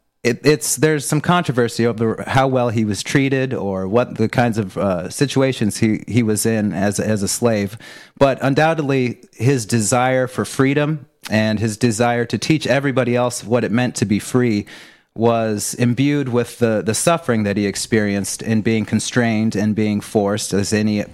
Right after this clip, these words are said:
as, you know, any slave in that kind of a situation would be. But he was fortunate enough to, to travel around in circles that were, um, that were high up at, at the time. You know, clearly he was,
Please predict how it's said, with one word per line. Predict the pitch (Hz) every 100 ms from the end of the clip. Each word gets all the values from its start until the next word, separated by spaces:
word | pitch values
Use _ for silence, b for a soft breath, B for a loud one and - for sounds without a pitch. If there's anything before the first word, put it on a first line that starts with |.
| -
as, | - 110 98 - -
you | 107
know, | 98
any | 113 117 104 - _ _
slave | - 123 113 113
in | 110
that | 104
kind | - 110
of |
a | 98
situation | 113 107 104 98 - 98
would | 117 113
be. | 85 85 B B B B
But | - 156 -
he | - 170
was | 165 143
fortunate | - 196 214 170 131
enough | 120 117 127 - -
to, | - 123 120 113 98 - _ _ _ -
to | - 127 120 104 - -
travel | 156 156 151
around | 135 135 135
in | 127
circles | 113 - 139 - 107 101 - B B B B
that | 101 113 110
were, | 101 110 107 101 98 95 -
um, | - 92 90 85 87 - _ -
that | 110 123
were | 123
high | 117 160 170
up | 127 101
at, | 104 -
at | 107 -
the |
time. | 104 - 98 101
You | 101
know, | 104
clearly | - - 143 123 110
he | 120
was, | 110 104 95 -